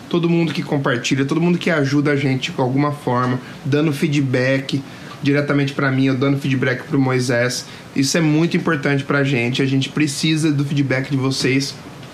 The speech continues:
pra que a gente possa tá sempre evoluindo, sempre trazendo um conteúdo legal, atual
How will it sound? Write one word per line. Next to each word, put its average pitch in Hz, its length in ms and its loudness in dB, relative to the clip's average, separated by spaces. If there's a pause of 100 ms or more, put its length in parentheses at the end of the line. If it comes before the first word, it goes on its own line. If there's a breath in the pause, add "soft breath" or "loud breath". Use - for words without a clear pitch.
(260)
pra 127 140 -2
que 123 140 -2
a 147 80 2
gente 143 340 0 (360)
possa 139 280 0
tá 131 140 -2
sempre 175 340 0
evoluindo, 151 580 2 (280 loud breath)
sempre - 300 -2
trazendo 160 300 2
um 147 40 0
conteúdo 139 540 2
legal, 127 580 0 (480 loud breath)
atual 143 800 2